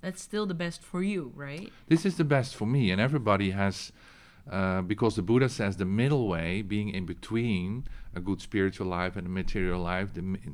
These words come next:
Speaker 2: is the, is the most wise. When you have too little money, you ha-, don't become happy. When you have too much money, you also don't, don't become happy. Some research is showing that if you have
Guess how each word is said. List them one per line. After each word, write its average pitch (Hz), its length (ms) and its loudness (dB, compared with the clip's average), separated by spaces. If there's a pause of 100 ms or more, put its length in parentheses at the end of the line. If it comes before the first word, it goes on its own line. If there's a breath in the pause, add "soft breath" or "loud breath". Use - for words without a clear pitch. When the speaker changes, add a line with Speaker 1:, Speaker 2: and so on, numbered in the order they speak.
(600)
Speaker 2:
is 95 220 -6
the, 92 340 -4
is 101 100 -4
the 101 80 -4
most 104 360 -2
wise. 104 640 -2 (680 loud breath)
When 101 180 0
you 98 100 2
have 95 360 -4
too 127 140 2
little 107 340 0
money, 98 580 -2 (180)
you 90 160 -6
ha-, 101 100 -8
don't 98 320 -2 (120)
become 92 340 -6
happy. 101 460 -6
When 90 180 -6
you 92 80 -4
have 92 220 -8
too 127 120 0
much 113 300 -6
money, 92 260 -4
you 101 120 -2
also 110 340 -6
don't, 92 220 -6 (500 loud breath)
don't 101 200 0
become 95 340 -4
happy. 92 480 -6
Some 107 240 -4
research 101 560 -2
is 90 40 -8
showing 98 480 -2 (380 loud breath)
that 101 160 -4
if 90 160 -2
you 92 140 -4
have 90 200 -6